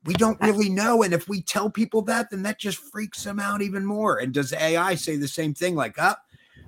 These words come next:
Speaker 1: we cause more harm than good."
Speaker 2: You know
Speaker 1: Uh,
Speaker 2: what?
Speaker 1: that's
Speaker 2: Actually, I just thought of a little problem with the A I thing when, that you made me think of. A lot of people say that these objects mimic other objects. So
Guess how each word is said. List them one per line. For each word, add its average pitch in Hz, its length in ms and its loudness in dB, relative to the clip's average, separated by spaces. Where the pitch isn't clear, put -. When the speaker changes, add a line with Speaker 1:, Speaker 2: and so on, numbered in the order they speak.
Speaker 1:
we 139 140 -2
cause 165 360 0
more 135 280 -4
harm 156 240 0
than 147 180 -2
good." 120 420 -2
Speaker 2:
You 196 140 2
know 247 140 4
Speaker 1:
Uh, - 20 4
Speaker 2:
what? 185 220 6
Speaker 1:
that's 180 120 4
Speaker 2:
Actually, 196 380 6
I 175 60 6
just 170 240 -4
thought 175 180 4
of 170 100 4
a 151 100 2
little 151 280 0
problem 175 480 6
with 147 160 -2
the 139 160 2
A 139 240 2
I 135 140 4
thing 147 340 -2
when, 151 160 -2
that 139 140 2
you 147 140 0
made 147 140 0
me 135 140 0
think 175 320 0
of. 139 340 2
A 151 40 0
lot 190 200 10
of 185 100 4
people 180 300 0
say 165 320 4
that 156 140 0
these 156 200 -4
objects 160 680 0
mimic 160 540 2
other 160 360 2
objects. - 720 -2
So 151 680 2